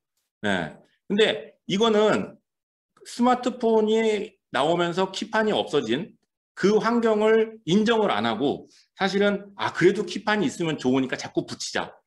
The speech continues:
그래서 어떻게 보면은 스마트폰에서 자꾸 예전에 그 이전 모델에서 가지고 있었던 부분들을 자꾸 스마트폰에 이제 억지로 끼워 넣으려고 하는 이제 그런 과정에서 이런 모델들이 가끔씩 나오지만 결국에는, 예, 퇴화가 되잖아요. 그러니까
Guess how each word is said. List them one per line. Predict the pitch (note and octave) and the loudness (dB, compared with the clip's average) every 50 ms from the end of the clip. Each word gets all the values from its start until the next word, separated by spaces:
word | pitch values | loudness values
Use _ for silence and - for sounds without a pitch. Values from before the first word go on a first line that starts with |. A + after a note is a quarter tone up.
| _ _ _ - | _ _ _ -2
그래서 | D#3+ F#3+ F#3+ G#3 | 0 2 2 2
어떻게 | F#3 B2+ A#2+ - F#3+ G3+ | 2 0 0 0 0 0
보면은 | F#3+ F#3 F3 F3 F3+ F#3+ G#3+ G#3 - - _ _ | 0 2 0 0 0 0 -2 -4 -8 -14 _ _
스마트폰에서 | - - - C4 C4+ C4 C4 C4+ B3 - - B3 A#3+ A#3+ A#3+ A#3 A3+ A3+ A3 A3+ B3 C4 C4 C4 C4 - - _ | -8 -2 0 0 0 0 0 -4 -6 -2 0 0 2 2 2 0 0 0 2 2 4 4 4 2 0 -8 -14 _
자꾸 | - - - E3+ - - B3 F#3+ | -10 -8 -8 -8 -4 -2 0 0
예전에 | C3+ C#3 E3 F3 F3+ A3 A3 A3 A3 F#3 B2+ F#2 - - _ _ _ _ _ _ | 2 4 2 4 4 2 2 4 2 0 0 -2 -6 -12 _ _ _ _ _ _
그 | - - D3 C3+ B2 A2 - - - - _ _ _ _ _ _ _ | 0 2 4 4 4 2 0 -4 -10 -20 _ _ _ _ _ _ _
이전 | - D#3+ E3+ A#3 A#3+ A#3+ A#3+ A3 G3 | -10 -4 0 2 2 2 2 0 0
모델에서 | D#3+ C3+ C#3+ D3+ D3 E3+ E3 D#3 D#3+ D#3+ D#3 D#3 D#3 D#3 D#3 D3 C#3+ | 0 2 2 2 4 4 4 4 4 4 4 2 0 0 0 -2 -2
가지고 | D3 B2+ A#2 A#2 C#3+ C#3 C#3 | -2 -2 -4 -4 -2 -2 -2
있었던 | C3 - B2+ A#2+ - C#3 C3 B2 | -2 -2 -4 -4 -2 0 0 0
부분들을 | A2 A#2 A#2 B2 A#2+ A#2 B2+ C3 B2+ | 0 0 0 -2 -2 -2 -2 -4 -4
자꾸 | - - - - - G#3+ | -6 -10 -12 -4 -4 -4
스마트폰에 | - - B3 B3 A#3+ A#3+ A3+ - - G3 F3+ D#3 | -2 0 0 0 0 0 -2 -4 -4 -2 -2 0
이제 | D3 B2+ A#2+ | 0 0 0
억지로 | A2 B2+ - - - F#3+ F3 F3 | 0 -2 -2 -2 -2 -2 -2 -2
끼워 | - B3+ B3+ A3+ F#3 | -2 0 2 2 2
넣으려고 | A#2+ A#2+ C3+ D3 D#3+ E3+ F3 E3 D#3 D3+ | 4 4 4 4 4 2 2 2 0 0
하는 | C3+ C3+ C3 A#2+ | 0 0 -2 -2
이제 | A#2+ A2+ A2 | -2 -4 -4
그런 | - - - G3+ G#3+ A3 | 0 0 2 2 2 0
과정에서 | G3 B2 A#2 A#2 B2+ B2 B2 A#2 A2 D#3+ G3 A3 - - - _ _ _ _ | -2 -2 -2 -2 0 -2 -2 0 0 0 0 0 -4 -8 -16 _ _ _ _
이런 | C3+ C#3+ E3 E3+ D#3 | 2 2 2 2 4
모델들이 | B2+ B2 C3 D3 C#3+ C#3+ C#3+ C#3 C#3 C#3 | 2 4 4 4 2 2 0 -2 -4 -4
가끔씩 | - - - - A3+ G3+ - F#3+ | -6 -8 -4 -2 -2 -2 -2 -2
나오지만 | F3+ - - A#2+ A#2+ C3 C3 B2+ | -2 0 0 0 0 0 -2 -2
결국에는, | - A#2 C3 C#3 C#3+ C#3+ C#3 C3+ C3 B2+ A2+ - - _ _ _ - | 0 0 0 0 2 0 2 2 2 0 0 -4 -10 _ _ _ -4
예, | A2+ G#2+ G2 - | -2 -2 -2 -2
퇴화가 | - B3 C4 B3+ A#3 G#3+ F3 | 0 2 2 2 2 2 0
되잖아요. | B2 G#2+ F#2+ G#2 F#2+ F#2+ F#2 G#2+ G#2+ G2 | 0 -2 -2 -2 -4 -4 -4 -4 -4 -2
그러니까 | G2 G#2 G2 G2+ | -2 -4 -4 -4